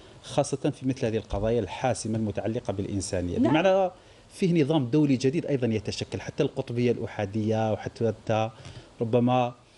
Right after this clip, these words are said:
Speaker 1: يعني الانفراد بالرأي أصبح يعني يتفكك شيئا فشيئا، أستاذة، من خلال ربما هذا ال-، الطوفان الأقصى الذي حقيقة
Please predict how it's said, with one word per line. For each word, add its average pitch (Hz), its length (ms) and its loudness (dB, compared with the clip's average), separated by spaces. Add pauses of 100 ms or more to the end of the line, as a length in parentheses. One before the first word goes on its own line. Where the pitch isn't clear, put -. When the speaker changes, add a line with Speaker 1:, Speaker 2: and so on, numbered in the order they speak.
(300)
Speaker 1:
يعني 127 360 2
الانفراد 127 720 2
بالرأي 156 500 0
أصبح 165 360 -4
يعني 151 680 2
يتفكك - 540 0
شيئا 113 520 -2
فشيئا، 107 340 -2
أستاذة، 113 360 -2
من 117 120 0
خلال 139 300 2
ربما 139 440 2 (460)
هذا 139 220 2
ال-، 110 840 0
الطوفان 123 400 0
الأقصى - 360 -4
الذي 120 280 2
حقيقة 117 420 -8